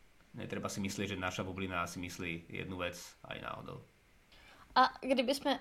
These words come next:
Speaker 2: v rámci divadla D P M měli zadefinovat nějakou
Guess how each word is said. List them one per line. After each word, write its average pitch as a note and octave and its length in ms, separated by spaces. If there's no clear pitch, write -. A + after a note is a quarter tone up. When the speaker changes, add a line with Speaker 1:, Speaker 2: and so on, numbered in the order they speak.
Speaker 2:
v A#3 80
rámci A#3 720
divadla A#3+ 480
D A#3 80
P A#3 240
M A#3+ 320
měli G#3+ 560
zadefinovat A3+ 800
nějakou G#3+ 800